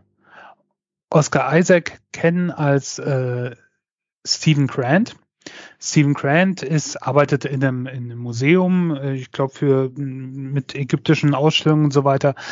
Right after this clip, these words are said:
leidet an Schlafstörungen, kann Träume von der Realität nicht unterscheiden.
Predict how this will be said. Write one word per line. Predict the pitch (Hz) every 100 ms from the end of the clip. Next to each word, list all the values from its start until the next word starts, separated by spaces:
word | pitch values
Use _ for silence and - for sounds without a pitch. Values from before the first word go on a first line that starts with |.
| - -
leidet | 135 165
an | 139 147
Schlafstörungen, | - 127 175 - - 123 123 123 123
kann | - 131
Träume | - 135 156 165
von | - 143
der | 135
Realität | 131 135 135 - 131 135
nicht | 117
unterscheiden. | 123 113 - 120 123